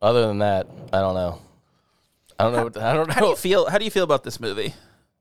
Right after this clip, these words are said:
Speaker 1: I, overall, I, I don't know how soon I'm gonna watch it again.
Speaker 2: No, but you, did you think it was a good one? And
Speaker 1: Of course.
Speaker 2: Yeah. Okay.
Speaker 1: <laughs> That's it. <laughs>
Speaker 2: That's, we're done.
Speaker 1: Fucking, we're wrapped.
Speaker 2: Um,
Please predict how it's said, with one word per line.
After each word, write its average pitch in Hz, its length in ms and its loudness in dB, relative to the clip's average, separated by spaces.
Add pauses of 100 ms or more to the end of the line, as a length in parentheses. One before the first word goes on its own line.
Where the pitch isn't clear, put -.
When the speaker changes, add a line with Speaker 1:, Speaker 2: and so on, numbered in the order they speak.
(140)
Speaker 1:
I, 95 200 -2
overall, 98 640 0
I, 87 320 -4
I 73 100 -8
don't 87 160 -6
know 85 200 -4
how 80 280 -8
soon 92 300 -6
I'm 87 120 -8
gonna 87 140 -6
watch 80 340 -6
it 73 80 -10
again. 139 200 -10
Speaker 2:
No, 180 140 4
but 135 220 0
you, 135 220 -14 (300)
did 147 140 0
you 147 80 4
think 143 140 0
it - 20 0
was 131 120 -2
a 143 60 -2
good 135 140 2
one? 151 240 0
And 127 140 -6
Speaker 1:
Of 120 100 -8
course. - 480 -8
Speaker 2:
Yeah. - 100 -12 (180)
Okay. 190 200 -2 (440)
Speaker 1:
<laughs> - 460 -20
That's - 320 -4
it. 117 360 0
<laughs> - 120 -6
Speaker 2:
That's, - 220 -4
we're 160 120 0
done. 156 260 2
Speaker 1:
Fucking, 131 140 -8
we're 107 140 -4
wrapped. 127 540 -4 (140)
Speaker 2:
Um, 151 320 2